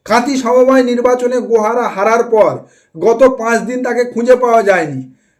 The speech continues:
গত পাঁচ দিন ঘরের বাইরে তাকে বেরোতে দেখা যায়নি, সংবাদ মাধ্যমে বাইরে দিতে দেখা যায়নি। আর সেই হারের জ্বালা হজম করে আজ স্বঘোষিত একটি সভার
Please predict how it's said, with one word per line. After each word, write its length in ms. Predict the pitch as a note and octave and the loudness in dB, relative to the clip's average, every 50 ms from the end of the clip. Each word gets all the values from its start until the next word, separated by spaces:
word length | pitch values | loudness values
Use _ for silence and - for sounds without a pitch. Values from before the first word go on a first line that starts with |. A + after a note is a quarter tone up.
| _ | _
গত 220 | E3+ F3 A3+ A3+ A#3+ C4 | -2 0 0 2 2 0
পাঁচ 260 | C4 B3 B3 B3 A#3+ A3+ | 0 0 0 0 0 0
দিন 160 | - C4 C4 B3 | 0 0 -2 -2
ঘরের 320 | G3 F3+ G3+ A#3 B3 B3 B3 | 0 -2 -2 -2 0 -2 -2
বাইরে 320 | - G#3+ A3 B3 C4 B3+ C4 | -4 -4 -2 0 0 0 0
তাকে 220 | C4+ C4 B3+ B3+ B3 | -2 -2 -2 -2 -2
বেরোতে 300 | G#3 A3+ A#3+ A#3+ A#3+ B3 A#3+ | 0 2 2 2 2 0 0
দেখা 240 | A#3+ A#3+ A#3+ A#3 | -2 -2 -4 -4
যায়নি, 360 | A3 G#3 G#3+ G#3 G3+ F#3+ F3+ E3 | -2 0 0 0 0 0 -4 -8
সংবাদ 420 | D#3+ - F#3+ G3+ G#3 G#3+ A#3+ A#3+ A#3 | -8 -8 -8 -6 -6 -6 -6 -6 -6
মাধ্যমে 400 | A#3+ A#3+ A#3+ A#3 A#3 A#3+ B3 A#3+ A3+ | -6 -6 -6 -6 -4 -2 -2 -2 -2
বাইরে 320 | F#3 G#3+ A3+ B3 A#3+ A#3+ | -2 0 0 0 0 0
দিতে 200 | G#3+ G3+ G3 A#3+ | -4 -8 -8 -6
দেখা 240 | A3 G#3+ G3+ G3+ G3+ | -4 -2 -2 -2 -2
যায়নি। 340 | F#3+ F#3 F3 D#3 C#3+ C3 C3 - - _ _ _ _ _ _ _ _ _ _ _ - | -2 -2 -4 -6 -6 -8 -12 -14 -18 _ _ _ _ _ _ _ _ _ _ _ -6
আর 120 | G3 A3 | -4 -4
সেই 260 | - - - A#3+ C4 B3+ | -4 2 4 4 4 4
হারের 440 | C4 B3 F#3+ G3 G#3+ A#3+ B3+ C4 B3 - - | 2 -2 -2 0 4 6 6 6 4 2 0
জ্বালা 280 | A3 G#3+ G#3+ A#3 B3 B3 G#3 | -4 -2 -2 -2 -2 -2 -2
হজম 320 | - G3 G3 A3 B3 B3 B3 A#3+ | -2 -2 0 0 0 0 0 0
করে 220 | B3 A#3 G#3+ G3+ G3 G3+ - F3 G3+ A#3+ | 0 0 0 0 -2 -6 -8 -4 -2 0
আজ 180 | A#3+ A3+ F#3 - - - _ _ _ _ _ _ _ - - | 0 0 -2 -4 -10 -16 _ _ _ _ _ _ _ -8 -2
স্বঘোষিত 540 | A#3+ B3 B3 A3+ A#3 A#3+ A#3+ A#3+ B3+ B3+ B3 | 0 0 0 2 2 0 0 -2 -4 -2 2
একটি 300 | B3 A#3+ A#3 A#3 A#3 A#3+ A3+ | 4 4 4 4 -2 -8 -14
সভার 360 | - - G3 G#3+ A3+ A3+ A3 | -8 -6 -4 0 0 0 0